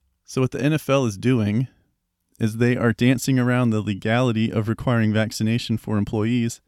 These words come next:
which I touched on, um, in an earlier episode. It was stated that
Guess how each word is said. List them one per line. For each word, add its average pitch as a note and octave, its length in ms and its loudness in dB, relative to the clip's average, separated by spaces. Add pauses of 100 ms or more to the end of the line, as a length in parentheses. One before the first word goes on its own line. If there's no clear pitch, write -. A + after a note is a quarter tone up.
(640)
which G#2+ 220 -4
I G#2+ 100 0
touched - 360 -6
on, G#2+ 360 0
um, F#2 320 -8
in A2+ 140 0
an G#2 120 2
earlier G#2+ 280 0
episode. G#2+ 640 -6 (800)
It A2 120 -4
was G#2+ 320 -2 (120)
stated B2 520 0
that G#2+ 340 0